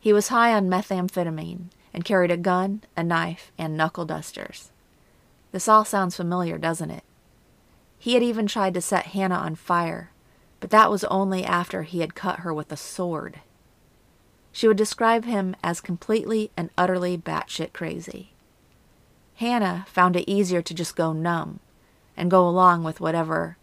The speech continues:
Marcus wanted. During this extended road trip, Hannah would find out she was pregnant with Marcus' child.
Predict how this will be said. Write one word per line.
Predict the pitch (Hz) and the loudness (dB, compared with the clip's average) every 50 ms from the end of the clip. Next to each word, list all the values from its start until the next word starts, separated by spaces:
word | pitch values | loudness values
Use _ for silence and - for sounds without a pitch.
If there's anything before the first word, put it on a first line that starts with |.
| _ _ _ _ - | _ _ _ _ 0
Marcus | 160 156 151 - 156 151 - - | 0 0 0 0 -6 -8 -8 -8
wanted. | 156 - - - - - - - _ _ _ _ _ _ _ _ _ _ _ _ _ _ _ _ _ | -8 -6 -6 -6 -8 -10 -14 -20 _ _ _ _ _ _ _ _ _ _ _ _ _ _ _ _ _
During | - 202 214 226 | 4 4 4 4
this | 233 247 - | 4 0 -4
extended | - 190 - - - 202 190 180 175 160 160 | -6 -6 -8 -4 -2 0 0 0 0 -2 0
road | 180 175 175 175 165 | 0 0 0 0 -2
trip, | - 165 156 - - _ _ _ _ _ _ _ _ | -4 -6 -8 -8 -8 _ _ _ _ _ _ _ _
Hannah | - 196 196 196 185 | 0 2 2 4 4
would | 180 175 | 2 2
find | - 185 175 170 165 | 2 0 0 0 0
out | 165 - - | -2 -2 -4
she | - - | -4 -4
was | 165 160 - | -6 -6 -6
pregnant | - - - 190 180 175 160 151 - - _ | -8 -6 -4 -2 -2 -2 -2 -4 -6 -8 _
with | 160 160 - | -12 -8 -4
Marcus' | 170 160 156 151 - 156 - - | 0 0 0 0 -2 -8 -10 -10
child. | - - 175 170 165 160 160 - - - - | -8 -4 -2 -2 -2 -2 -6 -8 -12 -14 -18